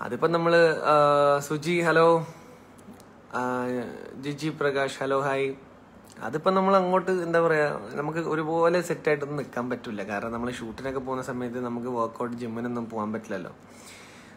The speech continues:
അപ്പൊ അതുകൊണ്ട് തടിയൊക്കെ അങ്ങോട്ടും ഇങ്ങോട്ടൊക്കെ വെക്കും.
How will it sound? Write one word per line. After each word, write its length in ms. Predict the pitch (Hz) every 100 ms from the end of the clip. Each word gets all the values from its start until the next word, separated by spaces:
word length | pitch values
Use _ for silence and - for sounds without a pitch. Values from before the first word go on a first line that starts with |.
| -
അപ്പൊ 180 | 117 131
അതുകൊണ്ട് 540 | 123 127 127 139 143 - - - - - -
തടിയൊക്കെ 260 | 143 139 147
അങ്ങോട്ടും 240 | 143 143
ഇങ്ങോട്ടൊക്കെ 360 | 143 143 139 143
വെക്കും. 640 | 131 143 139 - 156 127